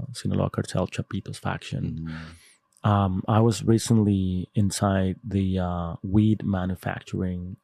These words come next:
Speaker 1: uh, operation they have in Culiacan, 'cause after the U S legali-, legalized weed in most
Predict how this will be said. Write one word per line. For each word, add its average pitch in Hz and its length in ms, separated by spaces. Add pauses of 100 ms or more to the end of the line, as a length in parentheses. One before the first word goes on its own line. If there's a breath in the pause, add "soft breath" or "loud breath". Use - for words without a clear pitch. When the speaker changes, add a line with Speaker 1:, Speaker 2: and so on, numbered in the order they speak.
Speaker 1:
uh, 87 360
operation 90 680
they 87 120
have 87 340
in 92 200
Culiacan, 87 600 (760 loud breath)
'cause 117 200
after 113 320
the 107 80
U 117 180
S 113 80
legali-, 107 520
legalized 113 440
weed 101 400
in 107 120
most 107 520